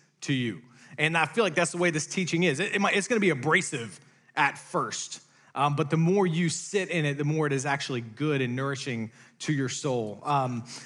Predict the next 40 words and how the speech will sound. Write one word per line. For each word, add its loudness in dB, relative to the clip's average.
guys, 6
bottom 4
line, 6
let 0
me 0
tell 2
you 4
kinda 4
where 4
I'm 2
going 4
today, 2
um, 2
where 2
this 0
passage 0
is -8
gonna 0
take 0
us. -2
It's 0
simply 0
this. -4
There 4
are 6
no 6
degrees 2
of -4
commitment -4
to -6
Jesus. -8
You 6
are 8
either 6
all 4
in 4
or 2
you're 2
all 0
out. -2